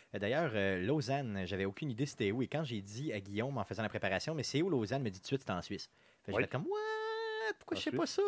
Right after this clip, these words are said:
Speaker 1: Pourquoi je sais pas ça, man ? »
Speaker 2: Parce que
Speaker 1: Euh.
Speaker 2: le, le système scolaire, au niveau de la géographie mondiale,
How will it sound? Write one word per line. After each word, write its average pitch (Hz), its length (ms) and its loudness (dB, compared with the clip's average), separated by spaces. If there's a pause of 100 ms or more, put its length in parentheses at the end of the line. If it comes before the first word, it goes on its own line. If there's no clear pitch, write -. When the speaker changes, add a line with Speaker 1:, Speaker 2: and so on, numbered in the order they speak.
Speaker 1:
Pourquoi - 180 -2
je - 60 -2
sais 330 80 -2
pas 349 140 -2
ça, - 240 -2
man ? » 381 480 -2
Speaker 2:
Parce 113 160 2
que - 140 2
Speaker 1:
Euh. 98 1000 6
Speaker 2:
le, 92 60 -2
le 95 80 2
système 110 240 -6
scolaire, 107 520 0
au 98 60 -6
niveau 90 160 -8
de 101 80 -4
la 92 60 -2
géographie 95 500 -4
mondiale, 98 680 -8